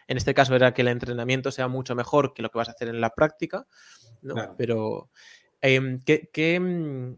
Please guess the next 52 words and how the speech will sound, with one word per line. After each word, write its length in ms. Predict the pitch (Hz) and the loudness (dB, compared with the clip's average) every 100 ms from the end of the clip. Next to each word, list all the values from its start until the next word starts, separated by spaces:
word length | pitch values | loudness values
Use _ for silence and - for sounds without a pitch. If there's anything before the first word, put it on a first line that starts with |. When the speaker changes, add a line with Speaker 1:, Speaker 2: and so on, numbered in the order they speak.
| _ - | _ -4
Speaker 1:
qué 80 | 156 | 4
Speaker 2:
Claro, 160 | 185 | 4
Speaker 1:
prácticas 240 | 160 147 127 | 6 2 0
Speaker 2:
el, 40 | |
Speaker 1:
existen? 540 | - - 320 - 359 - | -2 2 4 4 0 -4
Speaker 2:
y, 80 | 175 | -4
y, 180 | - 170 | 0 0
y, 200 | 170 151 | 0 2
eh, 180 | 151 147 | 2 2
eh, 320 | 151 147 - - 143 | 2 0 -4 -10 -6
ma-, 280 | 147 143 143 | 0 0 0
ma-, 240 | 143 147 | 2 4
no 140 | 175 185 | 4 6
matizando, 400 | 170 170 156 135 | 4 2 0 0
sino 180 | 143 135 | 0 0
añadiendo 400 | 131 165 202 185 | 2 0 0 0
algo 360 | 185 175 262 - - _ | 0 -2 -6 -16 -20 _
a 100 | 127 | -2
lo 100 | 131 | 0
que 80 | 127 | 0
tú 120 | 151 | -2
comentas, 600 | 180 180 190 160 208 - _ - - _ | -2 -2 -2 -4 -6 -8 _ -20 -20 _
eh, 280 | 139 127 127 | 2 2 0
eh, 160 | 127 123 | -4 -6
cuando 340 | - 127 120 | 0 0 2
uno, 440 | 131 196 214 147 - | 0 0 -2 -6 -10
me, 160 | 139 - | -10 -8
me, 80 | 127 | -8
el, 360 | - 120 113 120 | -8 -6 -6 -2
y 80 | |
el 60 | 120 | 0
ámbito 260 | 139 160 160 | 2 4 4
deportivo 640 | 131 120 - 175 156 123 | 2 0 -2 2 4 2
es, 240 | - - | 0 -4
eh, 260 | 107 90 117 | -4 -2 -2
eh, 80 | - | -2
en 100 | 120 | -2
el 80 | 127 | 0
ámbito 240 | 156 170 | 2 2
deportivo 380 | 156 131 147 160 | 2 2 2 2
encontramos 560 | 139 123 139 147 135 - 131 - | 0 -2 -2 -2 -4 -6 -14 -8
analogías 480 | 117 117 110 147 143 | -4 -4 -4 0 0
muy, 320 | 131 143 147 | 2 2 2
muy, 560 | 123 127 139 131 123 123 | 0 -4 -2 -4 -4 -8
muy 300 | 120 135 151 | -6 2 6
útiles 380 | 170 143 117 113 | 6 4 -2 -2
para 240 | 117 107 | -4 -4
el 100 | 104 | -4
tema 240 | 123 131 123 | -6 -4 -4
del, 100 | 107 | -6
del, 340 | 107 101 98 | -8 -10 -12
del, 340 | 104 104 - | -10 -10 -12